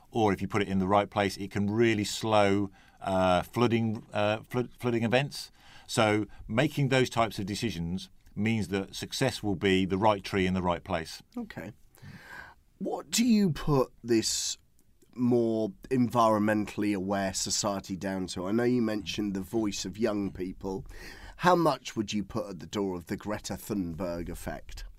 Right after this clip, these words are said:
Speaker 1: I think it's been massive. I think it's, you can't underestimate it, actually. I think it's,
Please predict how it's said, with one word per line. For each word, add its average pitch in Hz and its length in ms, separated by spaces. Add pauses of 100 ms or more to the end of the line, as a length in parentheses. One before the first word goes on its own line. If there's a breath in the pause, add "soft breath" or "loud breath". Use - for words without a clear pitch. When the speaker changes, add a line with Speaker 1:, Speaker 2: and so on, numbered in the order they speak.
(260 loud breath)
Speaker 1:
I - 80
think 143 160
it's 104 80
been 113 180
massive. 117 360
I 110 100
think 117 220
it's, 113 280
you 120 140
can't 127 240
underestimate 107 640
it, 87 140
actually. 104 400
I 101 120
think 98 300
it's, 95 380